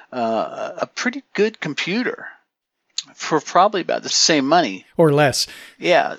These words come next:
Speaker 1: this is kinda crazy when you, when you think about what you can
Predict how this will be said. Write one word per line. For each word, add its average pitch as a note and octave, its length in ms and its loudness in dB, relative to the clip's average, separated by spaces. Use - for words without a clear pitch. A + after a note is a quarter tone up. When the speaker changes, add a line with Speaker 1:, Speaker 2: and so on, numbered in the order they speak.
Speaker 1:
this D#3+ 200 -6
is F#3+ 120 -2
kinda B3+ 240 4
crazy C#3 720 -2
when C3 180 -2
you, C3 220 -2
when C3+ 180 -2
you B2+ 100 -4
think D#3+ 280 -6
about A#2+ 220 0
what B2+ 240 -4
you B2+ 80 -6
can A#2+ 380 -6